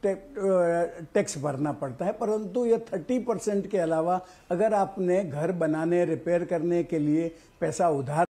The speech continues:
लिया है तो जो इंटरेस्ट वगैरह है वो भी आप क्लेम कर सकते हैं। और मैंने जैसे वो लिमिट वगैरह बता दी है कि आप, अ, दो लाख रुपए तक का ही लॉस आप एडजस्ट कर सकते हैं, इंटरेस्ट पूरा का पूरा क्लेम कर सकते हैं। परंतु अगर आपकी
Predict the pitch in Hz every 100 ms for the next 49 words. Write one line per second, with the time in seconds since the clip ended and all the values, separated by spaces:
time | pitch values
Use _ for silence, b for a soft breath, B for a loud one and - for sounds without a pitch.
0 | 180 180 185 190 175 180 170 B - 196
1 | 220 214 185 - 208 214 196 180 190 185
2 | 170 233 220 226 220 202 202 - 180 175
3 | 156 156 127 147 - 165 165 175 180 185
4 | 170 135 185 180 180 B B - 170 196
5 | 220 226 185 165 175 160 147 160 151 143
6 | 147 214 - - - 196 185 180 - 240
7 | 277 185 - B B 160 156 151 156 139
8 | 156 165 180 247 220 214 185 151 196 139
9 | 185 214 214 208 170 180 196 196 175 147
10 | 139 165 - 151 127 151 - 165 185 226
11 | B B 160 151 226 254 320 262 285 277
12 | 269 254 247 247 240 196 190 180 165 143
13 | 147 - 165 175 180 190 208 202 202 196